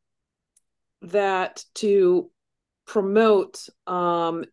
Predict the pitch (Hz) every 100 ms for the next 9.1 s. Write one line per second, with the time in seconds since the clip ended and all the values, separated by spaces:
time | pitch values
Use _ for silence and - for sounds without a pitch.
0 | - 196 220 233 226 226 202 196 247 -
1 | 208 160 165 - 156 139 139 - 185 208
2 | 233 247 208 220 196 185 151 - 196 208
3 | 226 220 - 214 - 269 220 226 220 180
4 | 185 - - 160 160 170 170 165 170 -
5 | 185 185 190 175 156 - _ _ _ _
6 | - 175 185 339 349 - - - _ _
7 | _ 208 190 226 220 202 226 359 302 202
8 | 196 - - 220 - 196 208 254 208 175
9 | -